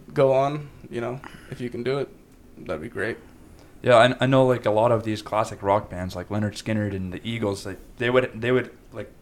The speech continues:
Speaker 2: a lot of them would take parts in singing too. Like, um, for the Eagles, like, Joe Walsh would sing some songs, Don Henley would sing some songs, and, like, different,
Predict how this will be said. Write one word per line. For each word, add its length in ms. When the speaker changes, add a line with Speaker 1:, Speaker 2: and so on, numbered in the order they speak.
Speaker 2:
a 60
lot 240
of 60
them 180
would 160
take 200
parts 360
in 220
singing 360
too. 240
Like, 220
um, 560
for 140
the 80
Eagles, 480
like, 220
Joe 180
Walsh 360
would 120
sing 220
some 200
songs, 440
Don 340
Henley 260
would 140
sing 160
some 160
songs, 360
and, 60
like, 340
different, 380